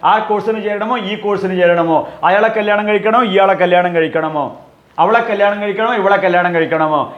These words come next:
ഇതിനിടെ എന്നോടൊരാൾ പറഞ്ഞു, അവർ എട്ട് വർഷമായി പ്രേമത്തിൽ, "തിരുമേനി, ഇപ്പോഴും എനിക്കൊരു തീരുമാനം എടുക്കാൻ സാധിച്ചിട്ടില്ല, അവളെ കല്യാണം കഴിക്കണമോ എന്ന്."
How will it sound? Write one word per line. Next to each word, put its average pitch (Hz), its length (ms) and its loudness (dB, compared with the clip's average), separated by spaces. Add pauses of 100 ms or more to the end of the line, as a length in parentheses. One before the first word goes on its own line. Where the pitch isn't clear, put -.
(120)
ഇതിനിടെ 185 280 2
എന്നോടൊരാൾ 175 540 2
പറഞ്ഞു, 160 380 -4 (840)
അവർ 160 440 0 (560)
എട്ട് 156 220 -4
വർഷമായി 165 680 0 (100)
പ്രേമത്തിൽ, 151 580 -2 (260)
"തിരുമേനി, 220 640 0 (280)
ഇപ്പോഴും 262 560 0
എനിക്കൊരു 202 320 -4
തീരുമാനം 226 400 -2
എടുക്കാൻ 196 340 -4
സാധിച്ചിട്ടില്ല, 175 600 0 (380)
അവളെ 147 280 -2
കല്യാണം 160 400 -2
കഴിക്കണമോ 156 520 -2
എന്ന്." 135 400 -4